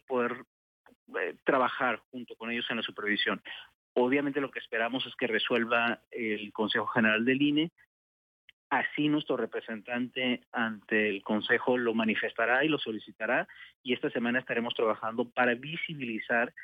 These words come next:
pues, el trabajo que está haciendo la presidenta del instituto de manera parcial. Eso es muy importante recalcarlo.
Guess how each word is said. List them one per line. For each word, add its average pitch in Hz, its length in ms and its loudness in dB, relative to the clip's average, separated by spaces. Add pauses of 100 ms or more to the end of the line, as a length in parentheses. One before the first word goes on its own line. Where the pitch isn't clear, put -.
(300)
pues, 135 160 0
el 123 100 -2
trabajo 131 520 0
que - 80 -18
está - 120 -18
haciendo 139 240 -6
la 127 140 0
presidenta 117 640 -2
del 123 220 0
instituto 113 500 -2
de 127 60 6
manera 113 380 4
parcial. 98 440 -8 (400)
Eso 156 240 2
es 160 100 2
muy 160 240 2
importante 131 500 -4
recalcarlo. 101 640 -2